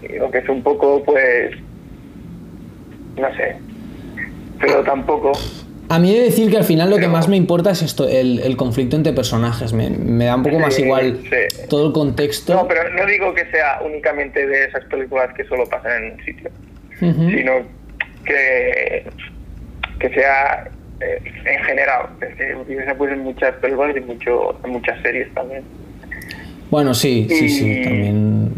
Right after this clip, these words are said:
Speaker 2: porque
Speaker 1: Sí.
Speaker 2: los cineastas tampoco sabemos mucho de matemáticas, ¿no? <laughs> Entonces
Speaker 1: Eso. Después, a lo que, lo, las que aún me parecen mejores, que ahora se me ha venido a la cabeza, la, la de, bueno, ahora hablar de este director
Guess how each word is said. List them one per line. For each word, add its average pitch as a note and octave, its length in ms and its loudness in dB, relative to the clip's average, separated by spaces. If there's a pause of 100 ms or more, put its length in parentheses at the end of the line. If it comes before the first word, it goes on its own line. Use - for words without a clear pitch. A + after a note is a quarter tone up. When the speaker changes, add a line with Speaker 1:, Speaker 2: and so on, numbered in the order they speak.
(400)
Speaker 2:
porque G#2+ 480 0
Speaker 1:
Sí. - 60 0
Speaker 2:
los A2+ 180 4
cineastas A2+ 520 2
tampoco G#2+ 340 2
sabemos G#2+ 300 2
mucho G2+ 260 2
de G2 80 2
matemáticas, F#2+ 680 2
¿no? A2 100 0 (200)
<laughs> - 160 -2
Entonces D3 580 2 (240)
Speaker 1:
Eso. - 260 0 (840)
Después, D#3+ 600 2 (720)
a C#3 300 4
lo D#3 160 4
que, - 420 4
lo, D3 120 4 (100)
las D3+ 160 2
que E3 100 0
aún F3+ 120 2
me F#3+ 100 4
parecen D#3+ 400 2
mejores, B2 380 0
que D3+ 100 2
ahora D3+ 180 4
se D#3 100 0
me D3 120 2
ha C#3 100 4
venido C#3 300 2
a C3+ 60 2
la C3 40 -2
cabeza, D#3 340 2
la, C#3 240 4
la B2+ 120 2
de, B2+ 200 0
bueno, B2 240 2 (380)
ahora A#2+ 180 4
hablar B2+ 200 4
de B2+ 80 2
este B2+ 160 0
director C3 500 4